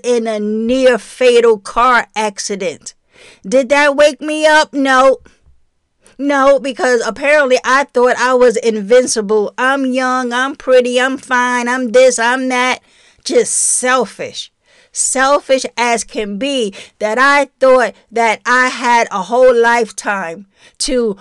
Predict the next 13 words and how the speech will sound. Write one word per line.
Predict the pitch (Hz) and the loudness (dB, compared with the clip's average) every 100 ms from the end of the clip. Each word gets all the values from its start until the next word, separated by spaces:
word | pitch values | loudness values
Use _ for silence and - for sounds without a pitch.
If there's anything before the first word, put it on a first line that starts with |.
| _ | _
make | 185 220 254 233 214 | -10 -4 2 2 0
a | 226 233 | -2 -2
decision | 208 208 - 233 226 214 180 165 156 | 0 -2 0 4 4 4 0 -8 -10
for | 147 208 | -14 -12
Christ. | 202 - 202 180 131 - - _ _ _ _ _ _ _ _ _ _ _ _ _ _ - - - _ _ | -10 -8 -4 -4 -6 -16 -20 _ _ _ _ _ _ _ _ _ _ _ _ _ _ -20 -20 -20 _ _
We | 190 220 | -10 -6
better | 202 175 | -6 -6
wake | 175 175 180 | -8 -10 -10
up. | 170 117 - _ _ _ _ _ _ _ _ _ | -14 -14 -18 _ _ _ _ _ _ _ _ _
We | - 277 | -6 -2
better | 269 240 220 | 0 0 -2
wake | 233 220 202 | 0 -2 -4
up. | 175 120 | -8 -10